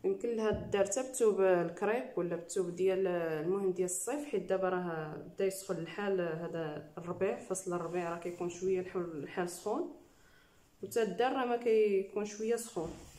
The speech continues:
المهم، هذه مولاتو بغات، بغات هاد الكسيوه في، في الدان، غادي نفصلها معكم باش تشوفوا الطريقه.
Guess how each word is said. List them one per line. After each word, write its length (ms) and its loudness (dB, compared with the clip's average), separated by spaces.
المهم، 220 2
هذه 340 4
مولاتو 480 4
بغات، 340 0
بغات 500 2
هاد 120 0
الكسيوه 480 4
في، 560 0
في 60 -18
الدان، 500 0
غادي 180 4
نفصلها 420 2
معكم 460 2
باش 140 -2
تشوفوا 240 -6
الطريقه. 680 0